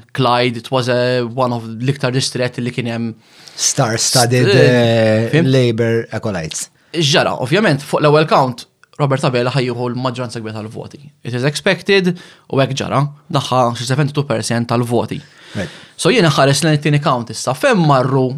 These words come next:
Speaker 1: il-voti żejda ta' Robert Abela?
Speaker 2: Right.
Speaker 1: U Robert Abela kellu xi seba telef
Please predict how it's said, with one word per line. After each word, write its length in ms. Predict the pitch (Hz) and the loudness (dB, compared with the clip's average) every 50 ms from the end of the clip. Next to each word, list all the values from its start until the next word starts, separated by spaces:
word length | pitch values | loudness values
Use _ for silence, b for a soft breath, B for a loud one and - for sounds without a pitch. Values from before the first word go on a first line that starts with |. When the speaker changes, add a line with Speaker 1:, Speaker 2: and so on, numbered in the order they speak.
| - - - | -8 -2 0
Speaker 1:
il-voti 560 | 196 175 139 117 117 131 131 120 120 - 151 | 2 2 2 2 0 0 2 2 2 2 0
żejda 480 | 143 143 135 120 120 117 113 110 123 120 120 120 120 - _ _ _ _ _ _ | 2 2 0 0 0 -2 -2 0 2 2 2 0 -2 -8 _ _ _ _ _ _
ta' 120 | - 127 123 | -2 0 0
Robert 280 | 123 117 120 117 113 | 2 2 0 0 0
Abela? 360 | 127 117 113 104 - - 101 98 - _ _ _ _ | -2 -2 -2 -4 -6 -6 -8 -10 -12 _ _ _ _
Speaker 2:
Right. 200 | 110 92 80 - - _ B B B B B B B B B B B B B B _ | -8 -8 -8 -10 -16 _ B B B B B B B B B B B B B B _
Speaker 1:
U 200 | - 180 185 185 - - | 2 2 4 4 4 2
Robert 200 | - 170 135 123 | 2 2 2 2
Abela 160 | 127 151 147 | 2 2 2
kellu 200 | 147 147 143 147 | 4 4 4 4
xi 120 | 143 147 | 4 4
seba 200 | 143 196 165 - | 2 2 0 0
telef 240 | - 135 123 131 120 | 0 0 0 0 -2